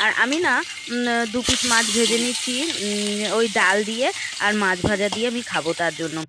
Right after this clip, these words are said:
তো আমি দু পিস কিন্তু খাবো না, এক পিস মাছই খাবো। যাই হোক, এবার তুলে নিয়েছি। আর এদিকে কড়াইতে, আহ,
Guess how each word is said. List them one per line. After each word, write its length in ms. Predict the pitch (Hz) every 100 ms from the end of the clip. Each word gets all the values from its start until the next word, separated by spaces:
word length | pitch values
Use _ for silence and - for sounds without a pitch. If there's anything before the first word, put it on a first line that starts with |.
| - - -
তো 60 | 311
আমি 180 | 285 330
দু 140 | 233 233
পিস 180 | 269 -
কিন্তু 220 | 330 349
খাবো 260 | 392 339 240
না, 120 | 208 175 196
এক 80 | 202
পিস 160 | - 247
মাছই 340 | 277 285 269 349
খাবো। 280 | 226 151 151 - - - -
যাই 260 | 262 302 311
হোক, 180 | 302 302 302
এবার 180 | 277 277
তুলে 220 | 277 269 277
নিয়েছি। 400 | 269 262 262 302 381 - - 226
আর 100 | 226 220
এদিকে 360 | 226 226 269 277
কড়াইতে, 420 | 233 220 226 302 466 - _ _
আহ, 240 | 185 202